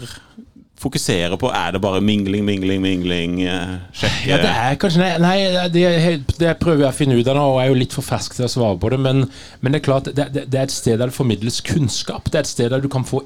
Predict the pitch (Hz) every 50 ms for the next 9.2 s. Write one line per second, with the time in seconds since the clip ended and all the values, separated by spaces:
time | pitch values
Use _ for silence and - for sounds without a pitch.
0 | - 147 135 127 104 - - - 101 - - 131 - - 110 107 - - 135 110
1 | - - 110 110 117 127 - - - 98 - 123 113 117 113 107 92 95 - 110
2 | 113 113 - - - 156 185 262 285 170 - - - - - - - 156 156 185
3 | 180 - 214 165 - 127 117 120 120 131 131 139 127 104 90 95 101 120 120 -
4 | - 120 107 113 113 - 110 101 104 110 117 113 101 - - 107 104 - - -
5 | 107 107 113 110 104 92 95 101 107 - - - 110 110 101 - 127 120 107 101
6 | 110 110 104 101 92 92 110 - - 127 113 101 - 92 85 - 98 92 95 95
7 | - 120 131 190 247 202 180 - - - - - - - 127 120 123 110 107 110
8 | 110 104 95 95 98 101 110 107 120 110 98 95 92 95 - - 98 95 - -
9 | - - 165 -